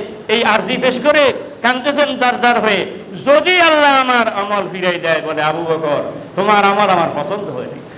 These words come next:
আর কিরকম আমল আল্লাহ পছন্দ করবে বলেন? এর চাইতে উচ্চাঙ্গের আমল আর কেমনে হবে? হযরত আবু বকর দানের দিক থেকে সবার আগে, রোজার দিক থেকে সবার আগে, নামাজের দিক থেকে সবার আগে, তাহাজ্জুদের দিক থেকে সবার আগে,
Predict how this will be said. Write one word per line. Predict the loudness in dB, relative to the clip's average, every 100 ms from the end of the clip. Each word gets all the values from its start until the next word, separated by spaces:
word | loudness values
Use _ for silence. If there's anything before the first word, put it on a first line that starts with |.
| -2
আর | 0 2 0
কিরকম | 0 0 2
আমল | 2 2 4
আল্লাহ | 4 4 4
পছন্দ | 2 0 0
করবে | 0 0
বলেন? | 0 0 0 -4 -10 -12 -4
এর | -4 -2
চাইতে | 0 0
উচ্চাঙ্গের | 0 0 0 2 2 2
আমল | 2 2
আর | 0 0
কেমনে | 0 2 2
হবে? | 2 -2 -8 -12 -14 -16 -20 -20 -18 -18 -20 -18 -16 -12 -12 -12 -16 -14 -2
হযরত | 0 2 2 4
আবু | 4 2 0 0
বকর | 2 0 2
দানের | 0 0 -2 -6
দিক | -8 -6
থেকে | 0 0
সবার | 0 0 2 2
আগে, | 2 2 0 -4 -14 -18 -20 -20 -20 -20 -20 -16 -2
রোজার | 0 2 2 0
দিক | -6 -4
থেকে | -2 -2
সবার | 0 0 2 2
আগে, | 2 2 0
নামাজের | 0 0 -2 -6
দিক | -8 -8
থেকে | -4 -4 -2
সবার | -2 0 0
আগে, | 0 -2 -4 -10 -14 -16 -16 -18 -18 -8 0
তাহাজ্জুদের | 2 2 2 0 0
দিক | -4 -2
থেকে | 0 0 0
সবার | 2 2 2
আগে, | 0 -2